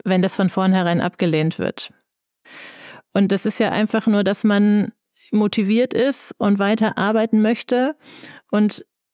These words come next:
eben als eingearbeitete Fachkraft einfach weiter seinen Beitrag in der Abteilung leisten möchte.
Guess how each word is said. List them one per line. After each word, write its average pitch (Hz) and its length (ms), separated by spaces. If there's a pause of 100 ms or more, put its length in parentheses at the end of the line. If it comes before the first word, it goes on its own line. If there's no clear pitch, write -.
(120)
eben 208 260
als - 260 (140)
eingearbeitete 202 920
Fachkraft - 1040 (500)
einfach 202 340
weiter 196 280
seinen 190 240
Beitrag 196 500
in 196 120
der 185 100
Abteilung 220 440
leisten 156 440
möchte. - 360